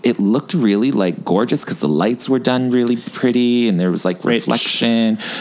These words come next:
Speaker 1: Very rich.
Speaker 2: Too rich.
Speaker 1: Too rich. Very rich.
Speaker 2: Yeah, that's not my, that's not my hangout.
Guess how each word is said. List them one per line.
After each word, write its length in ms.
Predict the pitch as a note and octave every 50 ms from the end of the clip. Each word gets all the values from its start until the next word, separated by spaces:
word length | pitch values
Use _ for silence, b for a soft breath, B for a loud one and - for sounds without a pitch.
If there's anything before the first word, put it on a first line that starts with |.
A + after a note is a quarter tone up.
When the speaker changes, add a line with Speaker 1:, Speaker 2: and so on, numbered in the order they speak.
| B -
Speaker 1:
Very 220 | C3+ C3 B2+ A2
rich. 600 | F2 E2 E2 D#2 - - - - - - - - - - _
Speaker 2:
Too 140 | - C3 A2
rich. 240 | G2 F#2 - - - - -
Speaker 1:
Too 120 | C#3 B2
rich. 600 | G2 E2+ C#2+ B1+ - - - - - - - - - - - - - -
Very 240 | F#2+ G#2+ G#2+ G#2+ G2+
rich. 360 | F2 E2 D#2 - - - -
Speaker 2:
Yeah, 180 | F#2+ F2+ F2+ F2 -
that's 140 | - - -
not 100 | D3 A#2
my, 140 | G2+ F#2+
that's 280 | F#2 F2+ - G#2+ G2+ -
not 80 | A#2+ A2+
my 140 | G#2 F2+ F2+
hangout. 520 | E2+ D#2+ E2 - - F#2+ F2 F2 E2+ G2+